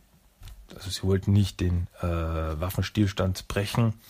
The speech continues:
Ähm, und Raphael meint so, „Okay, äh, aber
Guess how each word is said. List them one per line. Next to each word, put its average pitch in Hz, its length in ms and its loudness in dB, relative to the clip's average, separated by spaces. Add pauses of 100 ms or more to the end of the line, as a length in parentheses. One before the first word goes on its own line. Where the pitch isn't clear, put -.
(1200)
Ähm, 104 640 4 (880)
und 90 180 0
Raphael 95 260 2
meint 92 260 2
so, - 120 -2
„Okay, 101 440 4
äh, 82 40 2 (300)
aber - 320 -2